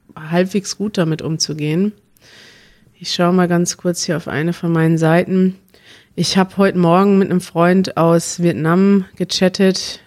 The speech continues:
der sagte, sie bleiben alle zu Hause, aber es sind wohl nur ein paar, ich hab's jetzt grad nochmal nachgeguckt, zweiundneunzig Fälle. Also Vietnam hat das sehr früh erkannt und sehr früh gehandelt. Und obwohl es nur zweiundneunzig Fälle gibt, bleiben alle zu Hause.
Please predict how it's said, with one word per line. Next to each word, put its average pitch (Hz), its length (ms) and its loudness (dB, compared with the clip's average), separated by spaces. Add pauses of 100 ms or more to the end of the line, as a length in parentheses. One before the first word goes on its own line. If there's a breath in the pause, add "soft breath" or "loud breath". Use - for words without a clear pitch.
der 170 120 2
sagte, 170 380 0
sie 170 100 -2
bleiben 165 480 2
alle 165 260 -2
zu 156 220 -2
Hause, 196 680 2 (100)
aber 165 380 0
es 160 120 -2
sind 175 240 -4
wohl 170 140 2
nur 180 320 2
ein 165 160 0
paar, 170 380 -2 (340 soft breath)
ich - 60 -20
hab's - 120 -20
jetzt 165 140 -12
grad - 160 -8
nochmal 170 160 2
nachgeguckt, 170 560 -2
zweiundneunzig 185 960 2
Fälle. 175 380 0
Also 156 260 0
Vietnam 165 380 0
hat 185 100 0
das - 240 -4
sehr 185 240 2
früh 196 240 -4
erkannt 185 400 -2
und 170 140 -2
sehr 160 240 0
früh 196 200 -4
gehandelt. 190 640 0 (720 loud breath)
Und 185 500 2
obwohl 180 360 2
es 247 140 0
nur 185 180 4
zweiundneunzig 170 580 2
Fälle 160 280 2
gibt, 160 260 -4
bleiben 147 260 -2
alle 143 200 -4
zu 147 180 -6
Hause. 147 480 -2